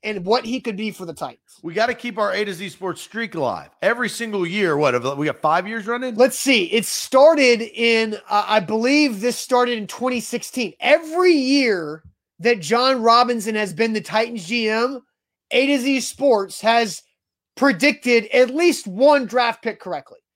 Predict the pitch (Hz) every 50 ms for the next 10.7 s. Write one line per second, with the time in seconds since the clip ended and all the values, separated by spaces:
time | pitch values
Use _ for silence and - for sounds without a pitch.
0 | _ - 139 190 277 285 202 180 247 214 185 - - 190 185 165 - - 151 139
1 | 123 95 73 67 - - - - _ _ _ _ _ _ _ - 208 233 214 -
2 | - 226 226 220 240 294 320 262 - 220 214 - - 294 339 339 285 - 269 240
3 | - - 269 254 254 240 247 196 - - - - 220 202 269 269 226 175 151 139
4 | 117 113 - _ - 196 220 202 226 214 185 175 151 135 220 240 277 262 - -
5 | 247 247 247 247 - 226 240 240 233 - - - 240 226 233 233 202 170 208 208
6 | 208 208 208 208 196 170 - _ _ _ _ _ _ _ 190 196 196 160 - -
7 | 269 269 269 247 226 220 214 214 208 196 190 185 - 202 208 208 190 208 214 208
8 | - - 202 - - 262 - - - 247 233 214 196 170 180 208 202 202 185 -
9 | - 214 190 - - - 202 202 208 208 208 - - 214 196 - 208 190 180 -
10 | 220 208 185 160 - - 143 117 110 - _ _ _ -